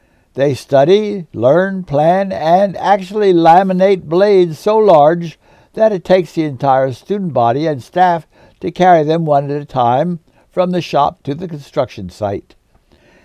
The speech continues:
Enough electricity is produced to power the entire school, and there is even excess light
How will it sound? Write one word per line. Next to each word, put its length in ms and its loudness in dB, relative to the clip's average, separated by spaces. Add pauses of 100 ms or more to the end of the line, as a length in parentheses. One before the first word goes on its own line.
(300)
Enough 420 0
electricity 880 2
is 140 0
produced 680 0 (380)
to 120 -2
power 480 2
the 220 -2
entire 440 0
school, 680 -2 (680)
and 320 0
there 380 0
is 200 2
even 380 -4
excess 580 -4
light 380 -4